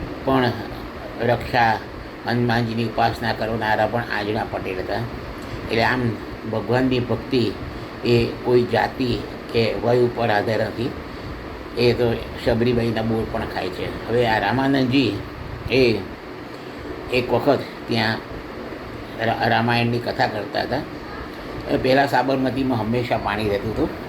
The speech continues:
હું પણ સાબરમતીમાં ઘણી વાર સ્નાન કર-, કરેલું જ મેં. તો એ સરયુદાસજી કે આપણે એમ કહો, સરયુદાસજી મહારાજ દરરોજ સાબરમતીમાં નાહવા જાય અને રામાયણની કથા કરે.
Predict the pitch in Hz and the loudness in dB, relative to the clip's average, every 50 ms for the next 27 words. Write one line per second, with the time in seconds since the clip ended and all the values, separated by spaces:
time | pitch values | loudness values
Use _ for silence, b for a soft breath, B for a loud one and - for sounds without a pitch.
0 | - - - - 131 139 135 143 147 131 - 123 120 127 123 123 117 123 123 123 | -10 -10 -2 2 2 4 6 6 4 6 4 4 6 6 4 4 2 0 0 0
1 | 117 101 107 113 113 113 110 110 - - 113 107 107 107 95 - 107 104 104 101 | 0 0 0 2 4 4 4 2 0 -2 -2 -2 -2 -2 -2 -4 -4 -4 -4 -4
2 | - - - 110 110 110 110 113 117 107 - 95 101 110 135 - - - - - | -6 -2 2 2 4 4 4 2 2 0 0 0 -2 -4 -4 -4 -6 -10 -10 -8
3 | B B B B B B B B B B - - 127 127 127 117 110 110 107 - | B B B B B B B B B B -2 4 6 6 8 6 6 4 0 -8
4 | - - - - - - - - - - - - - 123 127 120 113 104 - - | -10 -12 -12 -12 -14 -14 -12 -12 -12 -12 -8 -2 2 4 4 4 4 2 0 -6
5 | - - - - - - - - 117 113 120 123 123 120 117 113 113 - - - | -8 -8 -10 -12 -12 -6 0 2 4 6 6 6 6 8 6 6 4 2 -6 -8
6 | - 110 98 110 107 104 - 113 110 - - 104 101 117 110 113 117 110 - - | -8 -6 -4 -6 -6 -6 -6 -6 -6 -4 -6 -4 -2 -2 0 0 -2 -2 -2 -2
7 | 131 113 - 127 127 139 131 117 117 113 - - 107 104 107 95 98 - 131 117 | 0 2 4 6 6 6 8 8 8 6 6 2 -2 -2 0 0 2 2 0 -2
8 | - - - - B B B B B B B - 110 117 117 120 120 117 123 123 | -4 -8 -12 -12 B B B B B B B -6 -2 2 6 6 8 8 6 4
9 | 120 - 131 107 113 117 113 113 113 107 113 117 113 113 113 104 104 104 104 120 | 4 4 2 2 4 2 0 0 0 -2 -2 -2 -2 -2 -2 0 2 4 6 6
10 | 131 123 117 101 101 101 - - - - - - 113 117 113 107 92 - - - | 6 6 6 2 2 0 -2 -8 -10 -8 -4 -2 0 0 0 -2 -2 -4 -4 -2
11 | 110 110 113 117 117 113 113 113 110 101 - 92 87 - 98 98 - 107 98 92 | 0 0 0 0 0 -2 -2 -2 -4 -4 -4 -4 -4 -2 -4 -2 -2 -2 -2 -2
12 | 92 | -2